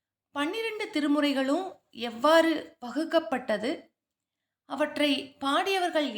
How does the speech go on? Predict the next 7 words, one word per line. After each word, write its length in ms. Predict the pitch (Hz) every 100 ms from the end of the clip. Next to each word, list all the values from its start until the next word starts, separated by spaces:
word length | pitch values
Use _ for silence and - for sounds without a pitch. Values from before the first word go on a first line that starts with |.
| 226
யார் 280 | 233 311 330
என்பதை 320 | 240 208 202 370 - _ _ _ _ _ _ _ -
இப்போது 400 | 269 247 202 254 466 -
பார்க்கலாம். 500 | 202 175 - 151 - - _ _ _ _ _ _ _ _ _ _ _ _ _ _ _ _ _ _ _ _ 262
முதல் 340 | 285 370 440 466
மூன்று 320 | 339 302 285 -
திருமுறைகள், 540 | 240 220 185 175